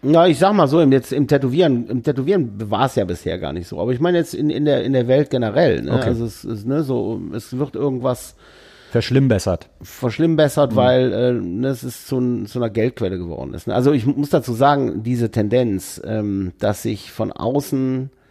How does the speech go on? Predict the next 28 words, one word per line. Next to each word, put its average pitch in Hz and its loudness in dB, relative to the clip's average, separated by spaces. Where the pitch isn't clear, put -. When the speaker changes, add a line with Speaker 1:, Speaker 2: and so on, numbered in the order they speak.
Speaker 1:
äh, 117 4
Kräfte 123 0
ins 147 0
Tätowieren 123 0
reindrücken, 110 0
äh, 98 -4
ist - -4
natürlich 123 0
kein 113 2
altes 120 0
Thema. 110 0
Das 92 -4
gibt's - -6
in 107 0
den 101 0
U 104 0
S 98 -4
A 110 0
schon 107 -2
seit 104 0
geraumer 101 0
Zeit. 104 -2
Also 101 0
Speaker 2:
Ja. - -12
Speaker 1:
es - -4
gab 117 2
eine 107 2
Kapitalgesellschaft, 123 -2